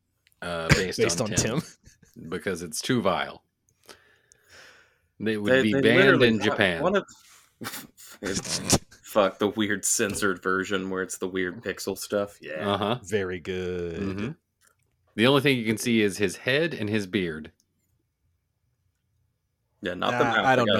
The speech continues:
Speaker 2: know.
Speaker 3: pixel
Speaker 2: There's,
Speaker 3: out
Speaker 2: like,
Speaker 3: the mouth.
Speaker 2: no,
Speaker 1: Not
Speaker 2: 'cause
Speaker 1: the
Speaker 2: there's gotta
Speaker 1: mouth.
Speaker 2: be at
Speaker 1: God,
Speaker 2: least,
Speaker 1: no, not his mouth. <laughs>
Speaker 2: there's gotta be, like, one toe poking out of the side of the card.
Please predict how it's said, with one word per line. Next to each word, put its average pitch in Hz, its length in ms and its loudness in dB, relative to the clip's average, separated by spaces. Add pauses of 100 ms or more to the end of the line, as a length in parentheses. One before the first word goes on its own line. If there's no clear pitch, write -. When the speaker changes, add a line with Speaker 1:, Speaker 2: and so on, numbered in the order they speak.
(100)
Speaker 2:
know. 98 60 2
Speaker 3:
pixel - 40 -2
Speaker 2:
There's, 120 160 -2
Speaker 3:
out 90 40 2
Speaker 2:
like, 80 140 -2
Speaker 3:
the - 60 -14
mouth. 80 360 -8 (520)
Speaker 2:
no, 123 180 0
Speaker 1:
Not 120 200 8
Speaker 2:
'cause 143 80 0
Speaker 1:
the 135 40 6
Speaker 2:
there's 139 140 4
gotta 107 180 4
Speaker 1:
mouth. 147 80 -4
Speaker 2:
be 156 60 -4
at 147 40 0
Speaker 1:
God, 117 220 8
Speaker 2:
least, 107 140 0
Speaker 1:
no, 101 120 4
not 95 220 2
his 95 140 -2
mouth. 87 420 -2 (220)
<laughs> - 220 -18
Speaker 2:
there's 131 180 -6
gotta 165 180 0
be, 165 100 -6
like, 127 220 -4
one 98 400 -6
toe 90 680 -4
poking 95 420 -8
out 90 200 -6
of 82 60 -18
the 87 80 -8
side 87 280 -6
of 85 40 -12
the 85 80 -12
card. 90 500 -10